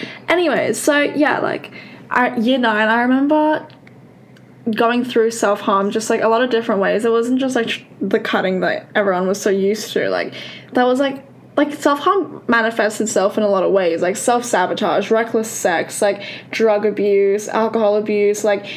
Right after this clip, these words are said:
even things that I've been doing since I was a kid, like,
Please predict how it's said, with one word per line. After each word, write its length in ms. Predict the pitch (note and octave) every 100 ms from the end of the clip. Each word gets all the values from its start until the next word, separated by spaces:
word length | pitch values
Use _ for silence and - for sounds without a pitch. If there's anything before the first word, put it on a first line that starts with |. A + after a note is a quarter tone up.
| - -
even 320 | C#4+ D#4+ G4
things 480 | - C4+ B3 B3 B3+
that 140 | B3+
I've 300 | A3+ A3 A3+
been 180 | A3+ G#3+
doing 240 | G#3+ G#3
since 400 | G#3+ G#3+ G#3+ -
I 140 | - G#3+
was 180 | G3+ G3+
a 60 |
kid, 400 | G3+ - G3+ G3+
like, 320 | F#3+ D3+ C#3